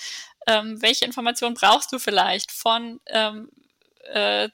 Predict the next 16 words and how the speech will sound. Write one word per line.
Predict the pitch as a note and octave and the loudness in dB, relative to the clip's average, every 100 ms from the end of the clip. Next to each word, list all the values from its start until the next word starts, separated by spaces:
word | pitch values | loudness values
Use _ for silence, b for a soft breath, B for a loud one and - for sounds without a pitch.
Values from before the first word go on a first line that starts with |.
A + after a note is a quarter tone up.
| - | -8
Zahnärztinnen-Terminen | - B3 B3+ A#3+ A#3 - - A#3 C4+ - - A#3+ B3 C4 A#3 A#3 A#3 A#3+ A#3+ A3+ | 2 6 6 4 -6 -4 4 4 4 -4 0 2 2 2 0 0 0 0 -2 -4
über, | - A3+ A#3+ A3 - | -12 -2 2 4 2
wie | A3+ | -2
ist | B3 - | -2 -2
das | A3 - | -4 0
eigentlich | - G#3+ B3+ A3 B3 | 2 2 2 -4 -2
ganz | A3 A#3 - | -2 -2 -6
genau, | G#3+ G#3+ G#3 | -2 0 0
mit | A3 A3 | -2 -2
was | A#3 - | -2 0
darf | G#3+ A3+ | 0 0
ich | A3+ - | 0 2
essen | B3 - A3+ | 2 -2 -8
und | A3 - | -8 -4
was | A3 - | -6 -2
nicht, | A#3+ - - | -2 -2 -6